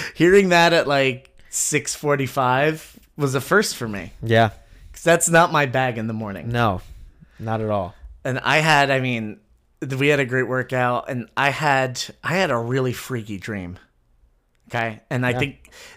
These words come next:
Speaker 1: this is kind of like an imposter syndrome dream, I guess, maybe.
Speaker 2: Okay.
Speaker 1: But I had a dream that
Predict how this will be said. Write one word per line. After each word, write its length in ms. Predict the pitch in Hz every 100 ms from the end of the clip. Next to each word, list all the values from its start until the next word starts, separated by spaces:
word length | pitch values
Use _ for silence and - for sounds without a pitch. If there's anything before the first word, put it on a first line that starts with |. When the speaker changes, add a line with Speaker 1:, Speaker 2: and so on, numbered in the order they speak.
| -
Speaker 1:
this 180 | 156
is 100 | 190
kind 180 | 185 214
of 100 | 208
like 260 | 175 147 - - - - - _ _ _ _ - -
an 100 | 131
imposter 560 | 123 - 110 - 131
syndrome 460 | - 127 127 135 135
dream, 360 | 131 139 143 -
I 120 | 143
guess, 280 | 143 151 -
maybe. 240 | 160 151
Speaker 2:
Okay. 160 | 113 131 - - -
Speaker 1:
But 120 | 127
I 100 | 127
had 100 | 147
a 60 | 160
dream 420 | 127 143 151 147
that 440 | 135 127 123 -